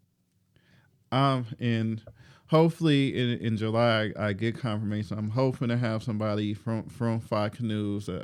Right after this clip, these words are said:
a black Republican on here. Um, 'cause I, I do, and I actually wanna get somebody from Q Anon on here too.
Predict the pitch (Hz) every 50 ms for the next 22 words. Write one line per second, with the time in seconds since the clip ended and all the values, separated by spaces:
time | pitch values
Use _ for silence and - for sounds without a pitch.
0 | 90 104 95 107 107 104 104 107 107 107 110 - 117 101 98 123 113 117 113 104
1 | 101 101 104 104 107 113 113 90 80 85 85 87 117 - _ - - - - -
2 | _ - 110 113 110 107 104 107 - 131 113 110 82 85 95 - - 113 117 113
3 | 107 98 123 131 135 135 127 123 117 117 110 113 113 - _ _ _ _ _ _
4 | _ _ _ _ _ _ _ - 110 113 113 101 117 135 135 - - - 127 113
5 | 110 107 107 110 104 107 101 - _ _ _ - 107 113 117 117 110 110 110 110
6 | - - 107 104 101 101 107 - - 98 101 - - - 120 113 107 101 101 95
7 | 82 80 78 73 71 78 98 123 - _ _ _ - 101 101 98 101 101 104 101
8 | 98 95 92 - - - 110 90 76 78 - -